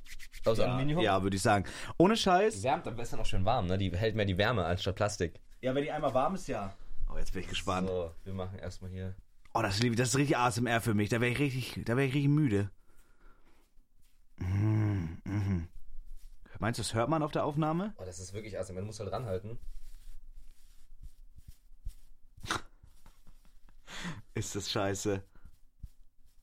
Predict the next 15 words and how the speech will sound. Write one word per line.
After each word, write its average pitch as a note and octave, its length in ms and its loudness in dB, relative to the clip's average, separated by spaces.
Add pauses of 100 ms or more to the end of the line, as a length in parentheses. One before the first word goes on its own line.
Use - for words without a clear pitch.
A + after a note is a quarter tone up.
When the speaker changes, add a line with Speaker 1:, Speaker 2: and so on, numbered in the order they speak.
(140)
Speaker 2:
Ich A2 100 -4
glaub, C#3 120 2
mit C3 100 -2
A A2+ 120 0
S A2 80 -4
M - 80 0
R A2+ 140 -2
können A2+ 200 -2
wir G#2 60 0
uns G2 140 -4
richtig G2+ 280 -6
dumm G2 200 0
verdienen. F#2 420 -2
Speaker 1:
Sag A#2 120 -6
mal. F3 180 -8